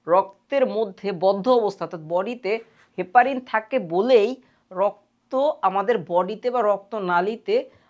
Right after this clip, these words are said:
আহ, জমাট বেঁধে যায় না। কিন্তু <clears throat> যখন এই আমার কাট সৃষ্টি হয়েছে এবং ক্ষতের মাধ্যমে দেহ থেকে রক্ত বের হয়ে যাচ্ছে, তখন যে সক্রিয় হেপারিনটা ছিল,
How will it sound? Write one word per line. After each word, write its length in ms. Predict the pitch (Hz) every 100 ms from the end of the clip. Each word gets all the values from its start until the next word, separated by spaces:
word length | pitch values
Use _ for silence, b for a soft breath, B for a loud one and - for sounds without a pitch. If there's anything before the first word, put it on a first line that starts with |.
| -
আহ, 260 | 170 214
জমাট 360 | 185 247 226 214
বেঁধে 400 | 170 190 180 180
যায় 220 | 156 143
না। 120 | 147 160 _ -
কিন্তু 640 | 349 440 330 - 180 277 - -
<clears throat> 920 | 262 220 - _ _ _ - _ 208
যখন 560 | 233 233 - 247 247 269 b b b _
এই 320 | 190 185 185 -
আমার 260 | 202 226 - -
কাট 240 | 254 254
সৃষ্টি 380 | - 285 277 285
হয়েছে 340 | 269 247 247
এবং 180 | 220 220 220
ক্ষতের 420 | - 220 220 269
মাধ্যমে 500 | 254 220 214 220 220
দেহ 320 | 165 202 233
থেকে 240 | 240 233
রক্ত 220 | 233 226 214
বের 260 | 185 220
হয়ে 180 | 220 254
যাচ্ছে, 560 | 208 185 - 170 220 - b b b _
তখন 500 | 196 226 - 208 214
যে 120 | 208 214
সক্রিয় 800 | - 208 208 - - 269 277 277
হেপারিনটা 640 | 240 247 262 254 247 247 254
ছিল, 400 | - 247 220